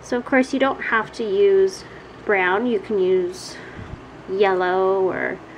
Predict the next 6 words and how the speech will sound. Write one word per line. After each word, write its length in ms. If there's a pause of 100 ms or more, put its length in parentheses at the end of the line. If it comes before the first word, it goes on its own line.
(720)
even 340
red, 520
so 320 (160)
just 200
choose 280
whichever, 400